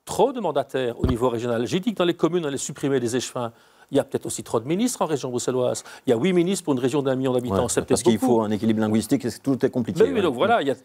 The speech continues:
Speaker 1: dès qu'on pose une question, il y a quelqu'un qui a une réaction comme ça. Donc
Speaker 2: Ouais.
Speaker 1: le sans tabou, c'est tout mettre sur la table. Monsieur Pizzès a raison, on peut discuter de tout.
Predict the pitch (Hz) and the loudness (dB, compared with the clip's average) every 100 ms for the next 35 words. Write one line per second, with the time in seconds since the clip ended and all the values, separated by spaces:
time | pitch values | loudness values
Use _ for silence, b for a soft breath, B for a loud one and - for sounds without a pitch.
0 | - 247 254 220 226 196 - - 196 202 | -2 -2 0 0 0 0 -2 -2 2 2
1 | 269 185 165 139 208 220 170 143 143 - | 2 0 -2 0 0 0 -2 0 0 0
2 | 165 135 - 117 147 196 143 208 196 - | -4 -4 0 2 2 2 2 4 2 0
3 | 120 120 254 - - - - 208 185 - | -2 0 -2 -2 -6 -6 0 2 2 0
4 | - 120 107 202 240 - 156 139 139 127 | -4 -4 0 0 0 -2 -4 -2 -2 -2
5 | 117 113 120 220 B B B - 117 127 | -4 -2 0 -2 B B B -4 0 0
6 | 185 - 156 151 120 - 190 | 0 -4 -2 0 0 -2 -2